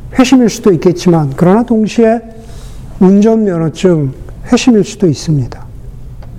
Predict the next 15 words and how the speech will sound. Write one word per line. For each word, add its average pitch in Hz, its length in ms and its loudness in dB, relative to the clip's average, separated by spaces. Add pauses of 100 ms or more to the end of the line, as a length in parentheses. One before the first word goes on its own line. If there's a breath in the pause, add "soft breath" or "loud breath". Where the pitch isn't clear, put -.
(400)
베드로와 226 360 4
같은 208 520 0 (680)
인생의 226 380 4
자기중심성, 175 1000 0 (880)
자존심, 175 720 2 (880)
의심과 202 540 2
질문을 180 800 0 (500)
내려놓고 165 680 0 (1300)
다시 175 220 2
한번 196 260 4
예수님을 170 720 2 (760)
주님이라고 196 640 4
고백할 160 460 -2
수 - 220 -4
있는 143 440 0